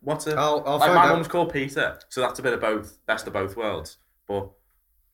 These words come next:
Speaker 2: I'll find out for you, but, um, so actor is the best term to use 'cause it's, uh, non-gender specific. But anyway, um,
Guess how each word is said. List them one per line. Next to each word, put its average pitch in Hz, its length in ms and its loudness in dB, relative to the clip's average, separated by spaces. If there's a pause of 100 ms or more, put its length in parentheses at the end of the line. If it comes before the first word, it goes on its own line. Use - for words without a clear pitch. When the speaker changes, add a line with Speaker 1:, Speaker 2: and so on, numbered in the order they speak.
(200)
Speaker 2:
I'll 120 80 -8
find 151 240 0
out 127 160 -2
for 131 160 0
you, 131 60 0
but, 117 320 -4 (1080)
um, 117 480 0 (600)
so 139 160 0
actor 135 720 0 (360)
is 110 260 -10
the 120 100 -6
best 113 260 -6
term 110 200 -6
to 113 100 -10
use 92 200 -8
'cause 95 220 -14
it's, - 340 -14
uh, 92 300 -8 (1120)
non-gender 101 720 -8
specific. - 580 -12 (1400)
But 123 80 -6
anyway, 117 360 -2
um, 117 460 -2